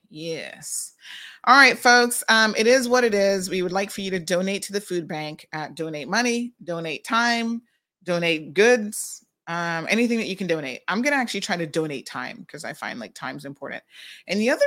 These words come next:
reason why I wanna donate kind or time, <laughs> kind, is I do have, um, a toddler in my house. She's gonna be six years old in August. You know, we share, we're August babies. We share, uh, the birth month. And, um,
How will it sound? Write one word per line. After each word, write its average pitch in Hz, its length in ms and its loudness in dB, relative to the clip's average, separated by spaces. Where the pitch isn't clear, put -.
reason 220 260 2
why 185 140 2
I 185 60 0
wanna 175 220 -2
donate 165 460 -4
kind 156 640 -6
or 160 80 -2
time, 156 560 -6
<laughs> - 640 -16
kind, 202 240 -16
is 214 180 2
I 226 120 2
do 254 280 -2
have, 214 640 -2
um, 165 280 -4
a 175 80 -4
toddler 160 420 -2
in 196 60 -2
my 226 140 -2
house. 180 320 -4
She's 160 160 -10
gonna 156 140 -8
be 156 100 -6
six - 260 -8
years 190 140 -4
old 208 180 -2
in - 20 -2
August. 156 480 -4
You 160 120 -10
know, 131 80 -8
we 143 100 -10
share, 147 260 -6
we're 143 120 -4
August 143 320 -6
babies. 135 480 -12
We 170 100 -4
share, 175 340 0
uh, 165 140 0
the 160 160 -6
birth 160 240 0
month. 175 320 -2
And, 160 480 -2
um, 160 400 -2